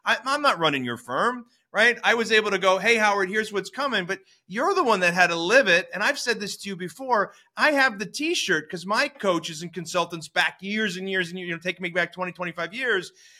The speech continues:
And when I was going through this kind of thing, they warned me of the same thing, and I didn't see it either.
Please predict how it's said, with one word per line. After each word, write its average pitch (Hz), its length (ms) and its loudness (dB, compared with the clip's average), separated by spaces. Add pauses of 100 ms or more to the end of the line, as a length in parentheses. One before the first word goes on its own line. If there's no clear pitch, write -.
(380)
And 196 60 -4
when 202 120 4
I 294 160 6
was 294 180 -2
going 180 280 2
through 170 180 -6
this 165 160 -4
kind 170 180 -4
of 160 140 -6
thing, 185 300 -4
they 247 200 0
warned 233 380 0
me 294 160 -6
of 240 60 2
the 208 80 -2
same 220 340 0
thing, 233 420 0
and 208 100 -2
I 262 140 2
didn't 254 220 -4
see 254 280 -6
it 269 80 -6
either. 269 600 -2